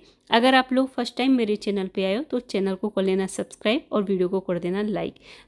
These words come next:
तो देखिए दोस्तों, सबसे पहले आपको क्या करना है, ये जो स्क्रब है इसे लेकर आपको अपने पूरे चेहरे पे अच्छे से लगाना है। पहले मैं इसे एक पैक की तरह अपने पूरे चेहरे पे लगा रही हूँ। जब ये पूरी तरीके से मेरे चेहरे पे लग जाएगा, उसके बाद हल्के हल्के हाथों से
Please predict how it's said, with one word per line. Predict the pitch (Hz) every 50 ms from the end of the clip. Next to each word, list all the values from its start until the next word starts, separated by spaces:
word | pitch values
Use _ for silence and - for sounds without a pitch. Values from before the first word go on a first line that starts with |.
| -
तो | - 277
देखिए | 247 254 233 - 269 262
दोस्तों, | 240 220 214 - - 254
सबसे | 240 - - 214 - - 254
पहले | - - 208 196 202
आपको | 196 185 185 - - 226
क्या | 220 - 208 185
करना | - - 185 180 185 190
है, | 196 208
ये | 214 202 208 233 240
जो | 247 262 269 - -
स्क्रब | 196 - - - 226 226 220 190
है | 196 214
इसे | - - 247 240 - - 302 294
लेकर | 254 220 202 - 214 208 - -
आपको | 185 185 - - - 240 214
अपने | 190 196 190 190
पूरे | 196 - 196 196 190 208 214
चेहरे | - - 190 175 180
पे | - - 226
अच्छे | - - 196 175 - - 180
से | - - 226
लगाना | 214 202 180 - 175 175 180 175 175 -
है। | 180 185 - - - - _ _ -
पहले | - 247 254 269 285
मैं | 262 240 226
इसे | 202 202 - - 233
एक | - - 226 _ _ -
पैक | 208 185 -
की | - 233 220
तरह | - 208 190 202
अपने | - - 190 - - 208 214
पूरे | 214 - 185 196 185 196 190
चेहरे | - 202 185 185 180
पे | 180 - 208
लगा | 202 202 185 180 170 175
रही | 170 165 175
हूँ। | 175 170 - - - - - _ -
जब | - 220 196 226
ये | 233 226
पूरी | 226 226 220 214 226 254
तरीके | 254 - 214 208 190 - 202
से | 196 - 208 208
मेरे | 196 190 185 202 202
चेहरे | - - 190 190 190 185
पे | - 214 196
लग | 190 185 190 196
जाएगा, | 185 196 185 175 160 175 208 - -
उसके | - - 233 - - - 269 226
बाद | 196 190 175 - - _ -
हल्के | 254 269 269 - 302 285
हल्के | 247 233 196 - - 208 202
हाथों | - 190 175 - 190 190
से | - - 220 240